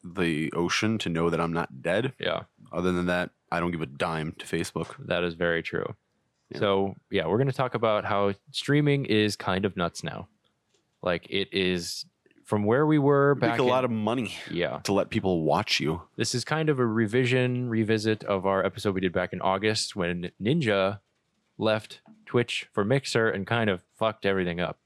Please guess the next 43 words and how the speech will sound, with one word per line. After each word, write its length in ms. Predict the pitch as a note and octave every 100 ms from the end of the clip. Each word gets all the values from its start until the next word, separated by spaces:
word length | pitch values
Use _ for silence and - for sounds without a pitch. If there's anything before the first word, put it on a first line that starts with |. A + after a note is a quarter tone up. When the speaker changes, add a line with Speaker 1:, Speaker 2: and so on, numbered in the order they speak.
| _ -
Speaker 2:
Not 100 | D3
really 220 | C#3 G#2+
Speaker 1:
Yeah. 100 | G#2+
Speaker 2:
fucked 220 | A2 G#2+ A2
everything 260 | A2 A2
up, 180 | A2+ -
but 180 | E2+ -
just, 340 | F#2 E2 - _ - - _ _ -
it's, 220 | G#2 -
everything's 400 | G2+ F#2+ F2+ E2+
nuts 260 | E2+ D2+ -
now. 100 | -
Speaker 1:
It's 180 | - -
making 300 | F#2+ F2 F2
more 200 | D#2+ E2+
money. 380 | E2 E2+ G2 D#2 - -
Speaker 2:
Yeah. 160 | - - _ _ _ _
Before 260 | A#2+ C#3+ D3
we 80 | C3+
get 100 | B2+
into 200 | B2 A#2
that, 400 | A#2 A#2 A2+ _ _ _ _ _ _ - - - -
thank 180 | C#3 D#3+
you 60 | B2+
guys 180 | G#2+ F2+
for 140 | F2+
listening. 440 | E2+ - E2+ E2 D#2+ D#3
We 100 | D3+
appreciate 520 | - F2 - E2+ E2
it, 180 | E2 _ -
as 160 | A#2
always. 640 | F2 D#2+ E2 D#2+ - - - _ -
Thank 160 | F#2+ -
you 60 |
for 120 | F#2
sharing. 760 | F2 - C3+ B2+ B2+ B2 B2 A#2+ _ - _ -
Thank 220 | G#2 F#2+
you 100 | G2
for 240 | - G2 F2+
your 180 | E2+
comments, 720 | E2+ B2 A#2+ A2 G#2 G#2 -
your 100 | F2+
reviews, 880 | F2 E2+ F#2+ A2+ A2+ A2 G#2+ G2+ -